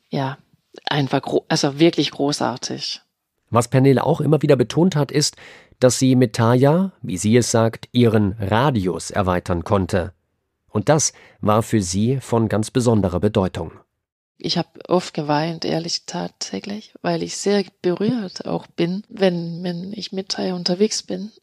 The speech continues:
Speaker 1: Ich diese Sachen wieder kann. Wir waren an der Ostsee in dem Aura Hotel dort zu einem Computerkurs.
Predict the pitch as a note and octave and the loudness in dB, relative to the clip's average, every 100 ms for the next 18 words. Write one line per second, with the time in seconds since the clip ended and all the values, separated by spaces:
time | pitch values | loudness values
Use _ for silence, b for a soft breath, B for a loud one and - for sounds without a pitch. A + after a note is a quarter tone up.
0 | _ G#3+ - - - F#3+ - F#3 G3 E3+ | _ -4 -4 -8 -8 -8 -6 -6 -6 -6
1 | E3 - - G3 F#3+ F3 E3 E3 E3+ D#3 | -6 -6 -4 -4 -4 -2 0 0 -2 -4
2 | D#3 E3+ G3 - - - G3 G3 G3+ D#3 | 0 0 -2 -4 -8 -4 -2 -2 -2 -6
3 | D3 - - - - - - F3+ G3+ G3+ | -10 -10 -12 -16 -18 -8 0 2 0 -2
4 | G3+ - G#3 G#3 G#3+ G3+ G#3+ - - - | -4 -4 -4 -4 -4 -6 -6 -10 -6 -2
5 | - D#3+ D#3 E3+ - F#3 G#3 - A#3+ - | -2 -4 -4 -6 -6 -6 -6 -8 -14 -14